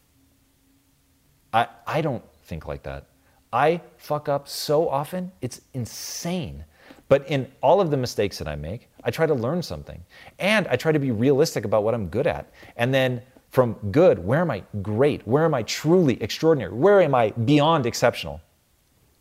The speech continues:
And I try to work my way into those areas. I try to align my goals with things and really get great at those things that my goals demand.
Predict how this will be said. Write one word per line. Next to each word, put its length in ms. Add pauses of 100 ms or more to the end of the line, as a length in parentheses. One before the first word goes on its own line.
(440)
And 160
I 100
try 280
to 360 (240)
work 300
my 160
way 320
into 220
those 240
areas. 540 (500)
I 80
try 240
to 260
align 420
my 160
goals 600
with 160
things 460 (360)
and 260 (200)
really 800 (500)
get 440 (380)
great 480 (240)
at 180
those 220
things 360
that 180
my 120
goals 300
demand. 440